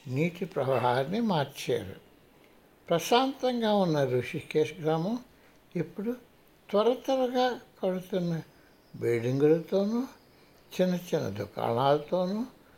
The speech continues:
మార్కెట్లతోనూ, రణగణ ధ్వనులతో నిండి,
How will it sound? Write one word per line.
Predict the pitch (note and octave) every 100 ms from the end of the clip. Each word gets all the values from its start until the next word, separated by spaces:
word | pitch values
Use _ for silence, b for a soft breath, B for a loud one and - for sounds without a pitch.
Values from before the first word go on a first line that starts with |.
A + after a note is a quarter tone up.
| b - -
మార్కెట్లతోనూ, | C3 C#3+ E3 - A3+ A3+ G#3+ - A3+ A3+ C4 - b b b _ -
రణగణ | E3 G3 A3 C4 B3+
ధ్వనులతో | - G3+ G3 F#3+ E3+ - G3
నిండి, | F3 C#3+ D3 D#3 G3